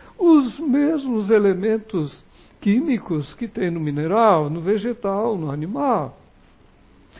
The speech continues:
Tem a mesma vitalidade que dá mobilidade ao vegetal e ao animal. Mas tem, o hominal tem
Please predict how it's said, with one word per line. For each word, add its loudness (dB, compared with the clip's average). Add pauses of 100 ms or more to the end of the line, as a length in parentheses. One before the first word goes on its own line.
(280)
Tem 2
a 6
mesma 2
vitalidade 4
que -2 (680)
dá 4
mobilidade 2
ao 0
vegetal 0 (240)
e 0
ao 2
animal. -2 (2000)
Mas -2 (520)
tem, 6 (800)
o -2
hominal -2 (380)
tem -2